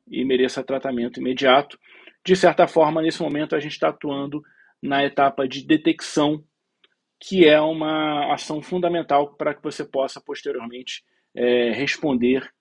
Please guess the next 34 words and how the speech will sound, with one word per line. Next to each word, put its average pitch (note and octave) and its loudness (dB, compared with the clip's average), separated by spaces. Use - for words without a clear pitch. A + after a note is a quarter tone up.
e C3 -6
recuperar A2+ 2
no A#2+ -4
caso B2+ 4
de A#2+ -6
realmente B2 -2
você B2 -6
ter B2 2
um, B2 0
um, A#2+ -4
um A#2 -8
cenário A#2+ 0
adverso A2+ -2
em, A#2 -2
em A#2+ 0
andamento. A#2 0
Essas A3 4
duas G#3 0
tecnologias E3+ 2
são D#3 -6
as D3 -8
tecnologias D3 -4
que D#3+ -2
a C#3+ 0
gente C#3+ -8
entende C3+ -8
como C#3+ -12
sendo, C#3 -6
é, B2 4
as B2 4
mais D3 4
estratégicas C#3 2
pra B2 -4
você, A#2+ -4